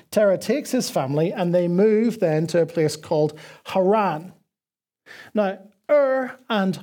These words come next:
Haran were not centers of the worship of the God of the Bible. God of the Bible, uh, is called Yahweh. Rather, Ur and Haran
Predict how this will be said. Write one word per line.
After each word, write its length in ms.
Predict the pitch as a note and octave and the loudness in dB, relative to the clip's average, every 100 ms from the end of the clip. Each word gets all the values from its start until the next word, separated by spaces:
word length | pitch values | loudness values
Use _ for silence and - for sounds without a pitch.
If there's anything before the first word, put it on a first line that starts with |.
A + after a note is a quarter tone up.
| - | -16
Haran 880 | - F#3+ F3 A3+ G3 C3+ E3+ A3 - - - _ F#3 | -4 0 2 2 0 -6 -6 -6 -10 -20 -20 _ 2
were 600 | G3 G3 G3 F#3+ F#3 - - _ _ _ - | 4 4 4 2 0 -6 -20 _ _ _ 0
not 200 | E4+ E4+ | 0 0
centers 580 | - E4 C#4+ B3+ A#3 G#3 | -6 0 0 0 -2 -2
of 100 | E3 | 0
the 100 | F#3+ | 0
worship 420 | E3+ F3+ G3+ G3 | 2 0 -2 -2
of 160 | G#3 | -4
the 100 | F3 | -2
God 260 | D#3+ E3+ D#3 | 0 0 0
of 80 | D3+ | 0
the 80 | F3 | 0
Bible. 500 | C4 B3 D3+ B2+ - _ _ _ _ _ _ - | 2 2 -2 -8 -16 _ _ _ _ _ _ -4
God 140 | F#3 | -2
of 60 | D#3+ | 0
the 40 | |
Bible, 520 | D3 E3 C3+ C3 C#3+ - | 0 0 0 -4 -8 -6
uh, 300 | G3 D#3 D3 G#3+ | -2 -2 -2 -6
is 120 | - | -6
called 240 | D#3 C#3+ | -4 -2
Yahweh. 580 | D3 C#3 E3+ E3 G3+ A#3+ A#3 - _ _ _ _ _ _ _ _ _ _ _ - | -2 0 -2 0 0 0 -4 -20 _ _ _ _ _ _ _ _ _ _ _ -4
Rather, 640 | F3+ G3 A3 F#3+ F#3 F#3 - - | 0 2 2 4 4 2 -6 0
Ur 440 | G3+ G#3 G#3+ A3 | 2 4 4 2
and 340 | A#3+ F#3+ E3+ D#3 | 2 0 0 -2
Haran 960 | - E3 D#3+ A#3 D#3+ B2 G3+ A#3 - | -2 0 2 2 0 -2 -2 -2 -6